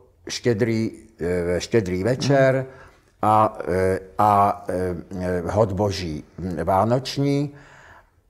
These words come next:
Speaker 1: oslava Ježíšova teda narození, eh, taková ta opravdu, řekněme, ta nejpovrchnější část veřejnosti
Speaker 2: Hmm.
Speaker 1: si to jakoby odbude na ten, na ten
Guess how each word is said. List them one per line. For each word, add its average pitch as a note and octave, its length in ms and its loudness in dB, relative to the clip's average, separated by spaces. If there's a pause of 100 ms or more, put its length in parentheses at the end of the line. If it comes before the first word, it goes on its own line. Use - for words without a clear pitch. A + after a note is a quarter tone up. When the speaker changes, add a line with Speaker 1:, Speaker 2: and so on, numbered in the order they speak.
(640)
Speaker 1:
oslava A2 520 4
Ježíšova G#2+ 580 0
teda D#2+ 260 -4
narození, C3 840 0 (500)
eh, F#2+ 300 0 (640)
taková A#2+ 400 2
ta F#2 180 -2 (100)
opravdu, A2 580 2
řekněme, A#2 440 0
ta G2 180 2
nejpovrchnější A#2 1900 0
část A2+ 440 2
veřejnosti A#2 720 -2
Speaker 2:
Hmm. C#3 140 -2 (200)
Speaker 1:
si B2+ 160 0
to B2 140 2
jakoby A2 460 2 (220)
odbude A#2+ 600 2
na A#2 140 2
ten, F2+ 360 -4 (220)
na G#2 160 -2
ten F2+ 380 -4